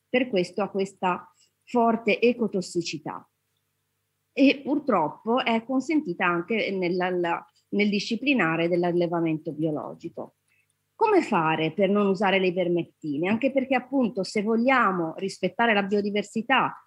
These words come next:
se vogliamo rispettare la presenza degli insetti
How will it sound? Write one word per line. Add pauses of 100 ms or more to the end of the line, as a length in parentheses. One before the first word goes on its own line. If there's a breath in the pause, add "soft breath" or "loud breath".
(120)
se
vogliamo
rispettare
la
presenza
degli
insetti